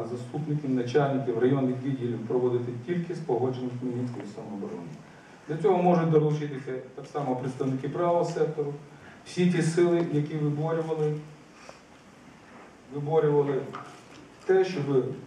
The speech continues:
ми мали в майбутнє в нашій державі. І наостанок хотів би сказати, щоб, е, гасло двадцять четвертого року "Бандитам тюрми"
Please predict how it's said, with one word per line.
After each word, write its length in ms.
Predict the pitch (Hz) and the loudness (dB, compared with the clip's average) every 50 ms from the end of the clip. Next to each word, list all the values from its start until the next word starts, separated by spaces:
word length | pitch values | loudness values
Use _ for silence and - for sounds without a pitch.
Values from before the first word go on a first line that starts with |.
| - - - - - - - | -18 -20 -20 -20 -14 -4 0
ми 60 | 160 | 2
мали 260 | 160 160 156 156 151 | 4 6 6 6 6
в 100 | 147 143 | 4 4
майбутнє 420 | 147 147 147 143 156 165 165 156 143 | 4 4 4 2 2 0 0 0 0
в 60 | 139 | 0
нашій 280 | 135 135 131 127 135 131 117 | 0 0 0 -2 -2 -2 -2
державі. 420 | 127 120 117 113 117 110 101 - - 87 - - - - - - - - - - - - | -2 -2 0 0 0 -2 -2 -4 -6 -8 -10 -12 -12 -10 -10 -8 -8 -8 -10 -14 -8 -4
І 80 | 147 147 | -2 0
наостанок 500 | 160 165 165 165 190 202 - 202 196 180 | 2 2 4 4 4 4 4 2 0 -2
хотів 280 | 180 156 175 165 156 | -4 -4 -4 -2 0
би 60 | 151 | 0
сказати, 580 | 147 - - 147 131 131 131 123 113 107 - - - - - - - - - - - - - - - - - - - - - - - | -2 0 -2 -4 -2 0 0 0 0 0 -2 -4 -6 -8 -12 -16 -20 -20 -20 -20 -20 -20 -20 -20 -20 -20 -20 -20 -20 -20 -20 -20 -18
щоб, 220 | - - 151 147 156 | -4 0 2 4 4
е, 180 | 160 151 156 - - - - - - 135 139 135 131 127 120 - | 6 6 4 4 0 -4 -10 -12 -12 -10 -6 -4 -2 0 2 4
гасло 440 | 185 180 175 - - 143 127 123 - - - 135 | 6 6 6 4 2 0 -2 -2 -4 -8 -10 -10
двадцять 180 | 143 147 147 - | -8 -8 -8 -8
четвертого 540 | - - - 131 127 - 165 - 151 151 | -10 -2 2 4 4 4 6 8 8 8
року 360 | 151 156 151 - - - - - - - - - | 10 8 8 6 4 2 -4 -6 -8 -10 -4 2
"Бандитам 480 | 139 143 - 175 170 165 165 147 143 - - - - | 2 2 4 4 4 4 4 4 2 2 -2 -4 2
тюрми" 340 | 175 156 143 131 - 117 | 6 6 6 6 6 2